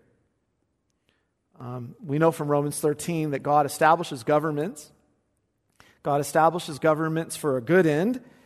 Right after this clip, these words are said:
They have been established by God. There is no figure in office who has not been appointed by God, and they should be, as Romans thirteen,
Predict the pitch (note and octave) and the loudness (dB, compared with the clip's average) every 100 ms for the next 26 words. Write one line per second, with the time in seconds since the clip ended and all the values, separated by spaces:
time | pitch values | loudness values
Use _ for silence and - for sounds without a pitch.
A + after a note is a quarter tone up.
0 | _ _ - C#3 C#3+ C#3 - E3+ E3+ F3 | _ _ -2 0 0 -2 4 6 6 2
1 | D#3+ D3 D#3 E3 F#3+ D#3+ D3+ D3 C3+ D3+ | 0 0 6 6 6 6 6 4 2 4
2 | D#3+ E3+ E3+ F#3 - - - - F#3 D#3 | 6 8 4 0 -10 -20 -14 0 0 4
3 | F#3 G#3 A#3 A3 _ - D#3 D3+ E3+ - | 4 4 2 -6 _ -2 2 4 4 2
4 | G#3 G#3 - D3 C3+ D3 D#3+ D#3+ E3 D#3+ | -2 -2 0 0 0 0 0 0 -4 -4
5 | D3 D#3 D#3 F3+ D#3+ B2 A#2 C3+ D3 E3 | -4 -2 0 0 0 -2 0 4 6 6
6 | F#3 F#3 - - _ - C3 C3 C#3+ D#3 | 4 2 -12 -20 _ -10 -6 0 2 2
7 | - D3+ B2 D3+ F3+ A3 - C3 C3 B2 | -2 -4 0 2 2 0 -4 -2 -2 0
8 | C#3+ D3 C#3+ - D3+ D3 D#3+ D#3+ F#3+ | 0 0 -2 0 0 0 -4 -4 -4